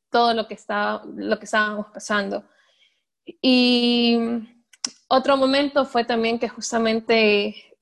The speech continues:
se negó la atención médica por todos esos nuevos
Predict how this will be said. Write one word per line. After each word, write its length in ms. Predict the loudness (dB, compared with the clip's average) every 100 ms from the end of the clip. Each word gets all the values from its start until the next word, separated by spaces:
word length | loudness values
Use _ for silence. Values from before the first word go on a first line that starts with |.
| _
se 720 | -4 2 2 2 0 -4 -6 -6
negó 340 | -2 2 2 2
la 120 | 0
atención 440 | -2 -8 -6 -2
médica 560 | 0 0 -2 -6 -10 -14 _ _ _ _ _ _
por 160 | -4 -4
todos 320 | -2 -2 -2
esos 300 | -8 -8 -2
nuevos 220 | 0 0